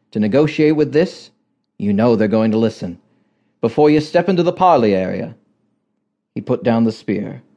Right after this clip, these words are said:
and his hands went to smooth down his feathered cloak, "you shed the chief's official cape to show you aren't carrying any secret weapons."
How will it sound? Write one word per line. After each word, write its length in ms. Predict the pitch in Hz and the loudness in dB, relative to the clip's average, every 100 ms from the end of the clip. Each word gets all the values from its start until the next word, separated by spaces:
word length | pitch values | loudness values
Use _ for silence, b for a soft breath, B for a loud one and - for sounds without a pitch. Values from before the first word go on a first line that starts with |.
| _ - | _ -6
and 100 | 101 | -6
his 120 | 98 | -2
hands 280 | 117 110 104 | -2 -2 -2
went 140 | 107 | -6
to 60 | 107 | -8
smooth 460 | - 127 120 110 | -4 -2 0 0
down 140 | 107 101 | 0 -2
his 120 | 95 | -4
feathered 320 | - 98 95 | -6 -6 -6
cloak, 360 | - 92 82 _ _ _ _ _ | -8 -10 -10 _ _ _ _ _
"you 140 | 131 143 | -2 -2
shed 340 | 143 180 185 | 0 2 2
the 60 | 175 | 0
chief's 380 | - 156 147 139 | 0 0 2 0
official 360 | 123 147 156 | -2 -2 -2
cape 360 | 147 123 101 - _ _ - | -4 -4 -4 -6 _ _ -6
to 80 | 113 | 0
show 120 | 135 | 2
you 200 | 131 147 | 4 4
aren't 200 | 165 165 | 2 0
carrying 380 | 147 151 147 139 | 0 2 2 2
any 160 | 135 | 0
secret 340 | 123 131 127 107 | 0 -2 -2 0
weapons." 560 | 101 - 185 - - | -2 -4 -14 -16 -20